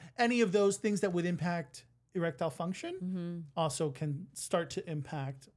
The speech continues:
Speaker 1: morning erections.
Speaker 2: But
Speaker 1: It doesn't
Speaker 2: there's
Speaker 1: necessarily mean it's bad, though.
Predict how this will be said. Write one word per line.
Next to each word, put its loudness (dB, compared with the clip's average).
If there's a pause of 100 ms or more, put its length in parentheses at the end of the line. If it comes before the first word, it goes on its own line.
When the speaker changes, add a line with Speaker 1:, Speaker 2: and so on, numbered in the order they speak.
Speaker 1:
morning -2
erections. -10
Speaker 2:
But 0
Speaker 1:
It 0
doesn't 4
Speaker 2:
there's 2
Speaker 1:
necessarily -2
mean -2
it's -14
bad, -4
though. -16